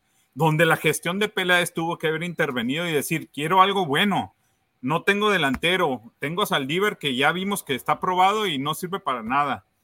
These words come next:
está disponible Ormeño, está disponible este muchacho Brando Vázquez, está, no sé, Chicharito, está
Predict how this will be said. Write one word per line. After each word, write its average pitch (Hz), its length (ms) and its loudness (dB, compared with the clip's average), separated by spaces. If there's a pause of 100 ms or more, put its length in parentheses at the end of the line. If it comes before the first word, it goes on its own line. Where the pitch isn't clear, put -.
(260)
está 160 300 0
disponible 185 580 0
Ormeño, 170 460 -2
está 185 160 -8
disponible 156 880 -4
este 131 300 -6
muchacho 139 440 -6
Brando 151 340 -6
Vázquez, 151 480 -2
está, 135 680 0 (340)
no 139 120 -4
sé, 123 300 0
Chicharito, 165 840 -2
está 143 840 4